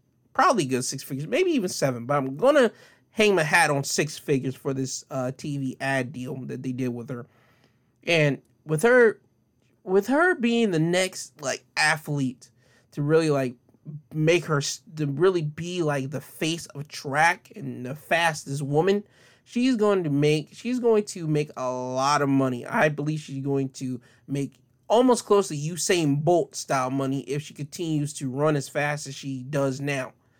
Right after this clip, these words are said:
That's the, I believe that's the trajectory that she's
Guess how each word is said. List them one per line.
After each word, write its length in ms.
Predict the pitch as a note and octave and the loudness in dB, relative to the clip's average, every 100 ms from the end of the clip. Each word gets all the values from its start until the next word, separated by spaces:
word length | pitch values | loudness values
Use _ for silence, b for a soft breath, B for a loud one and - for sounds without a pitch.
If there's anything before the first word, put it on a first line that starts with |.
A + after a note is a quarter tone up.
| _ _ _ | _ _ _
That's 400 | C#3+ D3 F#3+ F3+ | -2 0 0 -2
the, 260 | - D3+ C#3+ | -2 0 0
I 120 | - F#3+ | 0 0
believe 240 | G3 F3+ | 2 2
that's 180 | E3+ E3 | 0 0
the 100 | D#3+ | -6
trajectory 640 | C#3+ C3+ D#3 E3 D3+ C#3+ | -8 -2 0 0 -2 -4
that 120 | C3 C#3 | -4 -6
she's 280 | - D3+ | -8 -10